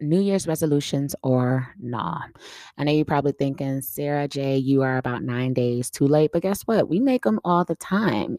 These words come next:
And, um, I'm curious if you have done a New Year's resolution. Are you doing a New Year's resolution? Do you find them to be benefiting? Did you keep up with last year's New Year's resolutions? Did you check box your things off? Like, what did you do? How did that go?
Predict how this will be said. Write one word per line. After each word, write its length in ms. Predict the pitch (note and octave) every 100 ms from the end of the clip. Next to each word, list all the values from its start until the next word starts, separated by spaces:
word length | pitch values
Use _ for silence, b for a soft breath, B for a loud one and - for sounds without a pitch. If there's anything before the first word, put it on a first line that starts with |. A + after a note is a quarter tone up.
| -
And, 300 | D3+ D3+ C#3+
um, 240 | C#3+ C#3+ - B B B -
I'm 180 | A#3+
curious 420 | B3+ A3+ A3 G#3+ G#3
if 180 | G3+
you 140 | G3 G3+
have 220 | G#3 F3+
done 360 | F#3+ F3 F3 F3
a 60 | E3
New 100 | D#3+
Year's 160 | D#3+
resolution. 540 | E3+ E3+ F#3 B3 C#3+ C3+ C#3+
Are 100 | C#3+
you 100 | D#3
doing 200 | D#3+ D#3
a 20 |
New 140 | D#3
Year's 240 | D#3+ D#3 D#3
resolution? 520 | D#3 D#3 D#3+ - E3+
Do 120 | B2+
you 80 | C3
find 400 | - C3 C3+ C#3
them 120 | D3
to 120 | -
be 140 | C#3+ D3+
benefiting? 680 | C#3+ D3 - D#3 E3 E3+ F3+ B B B B B - A2
Did 240 | C#3+ C#3
you 140 | D3+ C#3+
keep 260 | D3+ D3
up 180 | D3 C3
with 180 | C#3+ -
last 360 | C#3 C#3 D3
year's 280 | D#3 D#3 D3+
New 100 | D#3
Year's 240 | D#3 D#3 D3+
resolutions? 920 | D3+ D#3 D#3 F3+ - G3+ G#3+ - -
Did 300 | - C3+ B2+
you 640 | C3+ C3+ C3+ B2+ B2+ B2+ C3+ _ _ _ _
check 220 | - D3
box 300 | - D3 -
your 60 | D#3
things 260 | D#3 D3+ D#3+
off? 140 | D#3+
Like, 160 | D3 -
what 160 | D#3+
did 180 | E3+ D3+
you 80 | D3+
do? 240 | C#3 E3
How 160 | C#3 C#3
did 160 | C#3+ -
that 200 | B2+ -
go? 420 | C#3 C3 B2